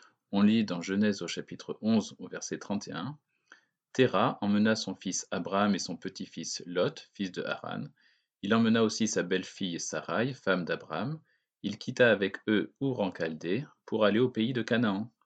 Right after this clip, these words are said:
Ils voyagèrent jusqu'à Charan et s'y installèrent.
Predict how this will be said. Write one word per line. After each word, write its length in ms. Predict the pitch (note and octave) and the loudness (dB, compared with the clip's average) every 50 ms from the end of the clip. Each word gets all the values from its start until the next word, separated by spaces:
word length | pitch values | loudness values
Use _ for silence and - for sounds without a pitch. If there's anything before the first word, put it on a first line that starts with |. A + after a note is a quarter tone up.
| _ _ | _ _
Ils 140 | G2 F#2+ F#2 | -6 -4 0
voyagèrent 480 | G2+ G#2 G2+ A2 G#2+ G#2 A2 B2 A#2 | 2 4 4 4 4 4 4 2 2
jusqu'à 360 | A2 G#2 G2 - - - F2 F2 | 2 -2 -6 -8 -4 -4 -2 -2
Charan 440 | - - F2+ F2 F2 E2+ A2+ D#3+ F3 - _ - _ _ _ _ _ - | -2 -2 -2 -4 -2 -2 -2 -4 -6 -8 _ -20 _ _ _ _ _ 0
et 100 | A#2 B2+ | 0 0
s'y 180 | - - - | 0 0 0
installèrent. 640 | - A#2 A#2+ - - B2 G#2 F2+ F2 G2+ - - | 0 -2 0 0 0 2 2 2 0 -2 -4 -10